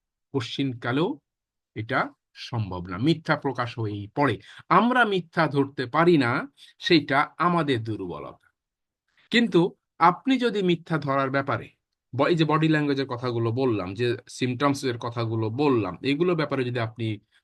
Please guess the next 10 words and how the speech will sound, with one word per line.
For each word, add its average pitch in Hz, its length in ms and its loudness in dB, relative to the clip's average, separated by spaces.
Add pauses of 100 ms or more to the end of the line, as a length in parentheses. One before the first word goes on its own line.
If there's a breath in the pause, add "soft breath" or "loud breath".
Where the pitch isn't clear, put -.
পড়াশোনা 104 420 -6
করেন, 139 320 -4
জানেন, 143 360 0
তাহলে 139 180 -2
আপনি 127 220 -4
সহজেই 165 680 -2
মিথ্যা 160 320 -4
ধরে 143 280 0
ফেলতে 113 260 -6
পারবেন। 87 320 -10